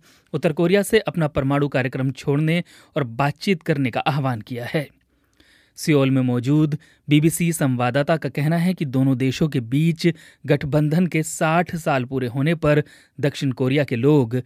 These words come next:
राष्ट्रपति ट्रंप के उत्तर कोरिया को बर्बाद करने वाले उत्तेजक बयानों के बजाय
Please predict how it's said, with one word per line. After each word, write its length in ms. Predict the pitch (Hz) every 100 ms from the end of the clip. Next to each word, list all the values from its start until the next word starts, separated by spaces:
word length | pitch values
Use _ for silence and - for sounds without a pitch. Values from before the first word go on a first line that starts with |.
| _ _ -
राष्ट्रपति 480 | 151 156 - 151 147
ट्रंप 380 | 139 - 165 160
के 240 | - 160 -
उत्तर 220 | 147 131
कोरिया 320 | - 147 165
को 120 | 160
बर्बाद 380 | 135 131 131 143
करने 200 | 139 127
वाले 240 | 127 135 139
उत्तेजक 500 | 131 - 147 139 131
बयानों 340 | 131 127 127
के 100 | 117
बजाय 440 | 113 120 135 160